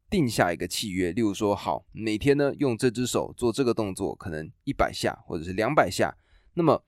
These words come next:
他只要定下这个契约之后呢，他每一天都会仔细的，而且完整的做完他所设定的这个目标。而他在篮球界的成就呢，我想大家也有目共睹嘛。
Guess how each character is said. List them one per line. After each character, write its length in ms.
他 140
只 100
要 80
定 260
下 240
这 140
个 80
契 220
约 120
之 140
后 140
呢， 160
他 180
每 400
一 300
天 340
都 120
会 300
仔 220
细 240
的， 200
而 100
且 160
完 360
整 200
的 220
做 240
完 340
他 220
所 300
设 300
定 180
的 80
这 100
个 80
目 160
标。 280
而 100
他 160
在 140
篮 200
球 160
界 180
的 60
成 220
就 160
呢， 140
我 140
想 220
大 160
家 200
也 180
有 160
目 100
共 240
睹 120
嘛。 120